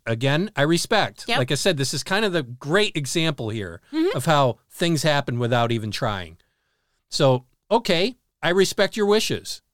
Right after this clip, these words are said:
Speaker 1: I'm
Speaker 2: Right.
Speaker 1: oil company
Speaker 2: Yeah.
Speaker 1: guy. I respect your wishes. So what I'm gonna do is talk to my engineers and say,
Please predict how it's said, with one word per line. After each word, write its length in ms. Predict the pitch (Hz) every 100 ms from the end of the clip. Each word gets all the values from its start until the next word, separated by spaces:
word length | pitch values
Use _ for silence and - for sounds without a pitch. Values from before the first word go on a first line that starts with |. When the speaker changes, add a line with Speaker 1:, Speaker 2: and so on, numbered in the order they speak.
| _
Speaker 1:
I'm 80 | 117
Speaker 2:
Right. 120 | 113
Speaker 1:
oil 280 | 127 135 135
company 380 | 123 120 107 98 92
Speaker 2:
Yeah. 180 | 247 104
Speaker 1:
guy. 40 | 131 _ _ _ -
I 40 |
respect 400 | 165 185 - 160
your 100 | 160 165
wishes. 340 | 185 - 87
So 240 | - -
what 140 | 147 151
I'm 120 | 151
gonna 160 | 156 135
do 220 | 127 147
is 140 | 139
talk 220 | - 135
to 60 | 135
my 120 | 131
engineers 480 | 123 113 117 113 123
and 80 | 117
say, 300 | - 117 95